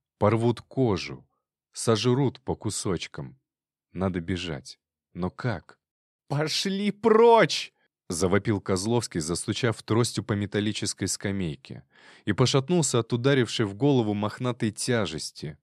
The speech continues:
Когти вцепились в уши, раздирая их до крови.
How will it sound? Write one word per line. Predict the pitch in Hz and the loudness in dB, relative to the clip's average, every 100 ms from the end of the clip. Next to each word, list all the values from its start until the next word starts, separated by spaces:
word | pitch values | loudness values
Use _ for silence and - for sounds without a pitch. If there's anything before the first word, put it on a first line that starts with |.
| _ _ _ | _ _ _
Когти | 123 127 - - | 4 6 4 -4
вцепились | 82 - - 110 95 - | -4 -6 -2 0 0 -2
в | 95 110 | -4 -2
уши, | 117 - 80 | -2 -2 -4
раздирая | 80 82 98 107 104 | -4 0 2 2 0
их | 104 92 95 | -4 -6 -4
до | 95 | -4
крови. | - 95 90 69 65 | -4 -2 0 -2 -8